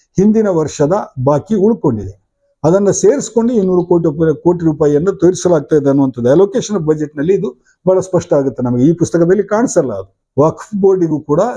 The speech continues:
ಸಿಕ್ಕಿರೋದು ನೂರು ಕೋಟಿ ಅಲ್ಲ, ಹೆಚ್ಚಂದ್ರೆ ಒಂದು ಅರವತ್ತೈದು ಕೋಟಿ ಅನ್ನುವಂಥದ್ದು ನಮಗೆ ಸ್ಪಷ್ಟ ಆಗುತ್ತೆ. ಕನ್ನಡದ ಟಿ ವಿ ಚಾನೆಲ್ಗಳಲ್ಲಿ ಕೆಲವರು ಬಹಳ ದೊಡ್ಡದಾಗಿ ಬೊಬ್ಬೆ ಹೊಡಿತಾ ಇದ್ದಾರಲ್ಲ, ಮೈನಾರಿಟಿ, ಮೈನಾರಿಟಿಗೆ ಎಲ್ಲವನ್ನ ಮೈನಾರಿಟಿ ಕೊಟ್ಟಿದ್ದಾರೆ, ಕ್ರಿಶ್ಚಿಯನ್ರಿಗೆ ಇನ್ನೂರು ಕೋಟಿ ರೂಪಾಯಿ, ಮುಸ್ಲಿಮರಿಗೆ ವಕ್ಫ್ಗೆ ನೂರು ಕೋಟಿ ರೂಪಾಯಿ,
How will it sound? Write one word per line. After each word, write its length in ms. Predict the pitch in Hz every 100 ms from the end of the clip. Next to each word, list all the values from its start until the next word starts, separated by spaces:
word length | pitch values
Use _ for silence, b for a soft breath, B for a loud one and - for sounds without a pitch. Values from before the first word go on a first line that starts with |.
| -
ಸಿಕ್ಕಿರೋದು 420 | 156 - 170 151
ನೂರು 240 | 151 202 214
ಕೋಟಿ 320 | 160 139 139
ಅಲ್ಲ, 180 | 135 180
ಹೆಚ್ಚಂದ್ರೆ 460 | 151 160 160 196
ಒಂದು 160 | 220 151
ಅರವತ್ತೈದು 440 | 147 147 147 139
ಕೋಟಿ 280 | - 151 143
ಅನ್ನುವಂಥದ್ದು 480 | 139 131 123 131 180
ನಮಗೆ 240 | 180 175
ಸ್ಪಷ್ಟ 320 | 185 214 -
ಆಗುತ್ತೆ. 320 | 143 104 - _
ಕನ್ನಡದ 420 | 262 185 180 175 165
ಟಿ 60 |
ವಿ 120 | 180 170
ಚಾನೆಲ್ಗಳಲ್ಲಿ 600 | 175 175 165 165 165 156
ಕೆಲವರು 280 | 165 160 160
ಬಹಳ 180 | 151
ದೊಡ್ಡದಾಗಿ 420 | 156 143 156 160 147
ಬೊಬ್ಬೆ 260 | 139 151
ಹೊಡಿತಾ 300 | 165 151 135
ಇದ್ದಾರಲ್ಲ, 260 | 120 117 120
ಮೈನಾರಿಟಿ, 680 | 135 147 151 147 139 139 131
ಮೈನಾರಿಟಿಗೆ 920 | 151 147 143 135 135 127 _ _ _ 143
ಎಲ್ಲವನ್ನ 340 | 165 170 165
ಮೈನಾರಿಟಿ 420 | 156 151 147 143
ಕೊಟ್ಟಿದ್ದಾರೆ, 400 | - 139 139 135
ಕ್ರಿಶ್ಚಿಯನ್ರಿಗೆ 560 | 135 - - 156 147 143
ಇನ್ನೂರು 240 | 143 139
ಕೋಟಿ 220 | 135 135
ರೂಪಾಯಿ, 280 | 135 123 131
ಮುಸ್ಲಿಮರಿಗೆ 500 | 135 139 156 151 143
ವಕ್ಫ್ಗೆ 420 | 135 147 - 151
ನೂರು 200 | 139 139
ಕೋಟಿ 240 | 131 139 131
ರೂಪಾಯಿ, 600 | 131 135 131 - _ _